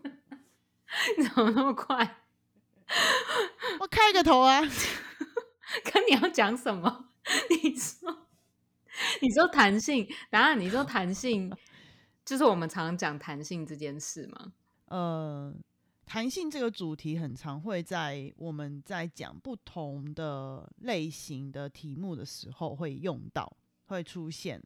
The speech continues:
Speaker 2: 然后好像我们一直都觉得这件事情很，是一件很重要的事情，尤其是在亲密关系里面，就是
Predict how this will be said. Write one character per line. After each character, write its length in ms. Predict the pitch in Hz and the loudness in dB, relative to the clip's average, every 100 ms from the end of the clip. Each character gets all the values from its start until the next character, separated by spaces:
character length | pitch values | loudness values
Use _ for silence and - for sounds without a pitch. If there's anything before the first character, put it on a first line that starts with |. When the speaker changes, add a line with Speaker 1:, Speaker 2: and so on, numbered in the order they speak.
| _ | _
Speaker 2:
然 180 | - 151 | -12 -10
后 160 | 175 196 | -8 -8
好 180 | 165 139 | -10 -8
像 240 | 233 175 | -6 -6
我 140 | 143 143 | -8 -10
们 160 | 139 | -8
一 80 | 196 | -10
直 100 | 170 | -10
都 200 | 156 170 | -8 -10
觉 180 | - 147 | -8 -12
得 80 | 147 | -10
这 140 | 202 | -10
件 160 | 185 190 | -10 -10
事 180 | 214 | -12
情 180 | 180 147 | -12 -12
很， 200 | 139 143 - | -10 -10 -12
是 200 | - 240 | -14 -10
一 120 | 214 | -10
件 260 | 185 202 170 _ _ - | -6 -6 -6 _ _ -8
很 180 | 170 | -6
重 180 | 139 208 | -4 -6
要 140 | 202 175 | -4 -6
的 100 | 165 | -8
事 180 | - | -10
情， 180 | 165 147 | -10 -8
尤 120 | 147 | -8
其 140 | 156 160 | -8 -8
是 180 | 170 170 | -10 -6
在 240 | 170 156 | -4 -4
亲 180 | - 165 | -6 -8
密 140 | 165 | -8
关 240 | 156 139 147 | -8 -8 -8
系 240 | - 147 | -8 -10
里 180 | 135 - | -12 -14
面， 240 | - 147 - | -12 -12 -12
就 100 | 190 | -10
是 220 | 202 185 | -8 -8